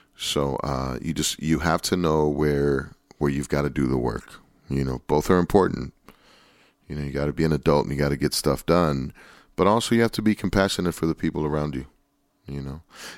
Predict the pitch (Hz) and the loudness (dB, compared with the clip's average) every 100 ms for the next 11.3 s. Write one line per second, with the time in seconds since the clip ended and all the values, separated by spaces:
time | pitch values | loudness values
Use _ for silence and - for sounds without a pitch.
0 | - 107 113 127 143 - 113 117 107 95 | 0 6 6 6 4 4 2 4 2 2
1 | 95 92 90 87 87 87 95 - - - | 2 4 4 4 2 -2 -6 -14 -8 -2
2 | 85 - - - _ _ - 90 82 95 | -2 -4 -10 -16 _ _ -6 -4 -4 -8
3 | 95 _ _ _ _ _ - - - 113 | -14 _ _ _ _ _ -10 -6 -2 -2
4 | 92 73 - _ _ - - - 80 _ | -2 -10 -12 _ _ -16 -12 -12 -12 _
5 | _ - - _ - 110 - 117 123 - | _ -20 -20 _ -10 -6 2 4 4 2
6 | 95 78 71 67 - - 76 67 69 - | 2 2 -2 -4 -12 -4 -2 0 -2 0
7 | 95 - 90 82 85 - - - - - | 0 4 4 4 0 -2 -6 -12 -20 -20
8 | - - 98 95 98 101 90 85 87 - | -16 0 2 4 4 4 4 4 2 0
9 | 80 69 71 87 76 73 71 80 - - | 0 0 0 0 2 2 0 -2 -2 -2
10 | - 78 82 87 80 85 78 71 - - | 0 0 2 0 -2 0 -2 -2 -6 0
11 | 90 73 67 | 2 2 0